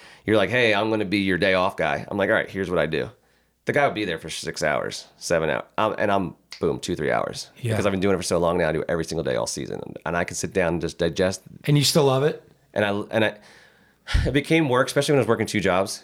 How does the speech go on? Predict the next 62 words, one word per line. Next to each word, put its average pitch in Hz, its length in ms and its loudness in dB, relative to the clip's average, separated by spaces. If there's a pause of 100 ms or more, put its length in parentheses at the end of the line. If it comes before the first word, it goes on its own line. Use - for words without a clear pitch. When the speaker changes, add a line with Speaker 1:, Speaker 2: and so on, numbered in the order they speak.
Speaker 2:
Yeah. 107 120 -2
Speaker 1:
It 98 40 2
can 107 140 2
come, 101 260 -4 (180)
and 107 340 0
last 101 280 -2
season, 117 440 -4
like, - 120 -4
when 98 100 0
I'm 92 60 0
getting 98 200 2
into 90 120 0
April, 95 240 2
May, 87 220 2
and 87 80 0
it's - 80 -6
still 87 240 -2
going, 80 260 2
and 73 80 0
I'm 64 80 -4
like, 69 160 -4 (160)
Speaker 2:
<laughs> 143 140 4
Speaker 1:
"Oh - 180 0
man, 98 140 0
I'm 92 80 0
getting 95 180 0
burned 95 180 0
out. 101 140 4
I 92 60 2
haven't 92 160 -2
slept - 260 -2
all 85 160 2
winter." 85 240 0 (260)
Speaker 2:
Yeah. 101 260 -4 (640)
Speaker 1:
I 110 140 2
have 120 200 -2
to 117 60 -8
remind 101 400 2
myself. 95 800 0 (160)
So, 110 160 0
like, 98 180 2 (160)
right 101 160 0
now, 95 160 0
this 92 160 0
time 95 140 0
of 95 60 2
year, 92 100 2
like, 76 140 0
today 98 260 2
I 92 80 0
drove 87 200 -2
around 85 140 0
the 78 80 0
lake. 78 240 0
I 67 60 -4
visited 82 280 -2
ski 87 220 -2
areas, 78 180 0
picked - 200 -8
up - 60 -4
my 76 100 -4
passes, 76 580 -6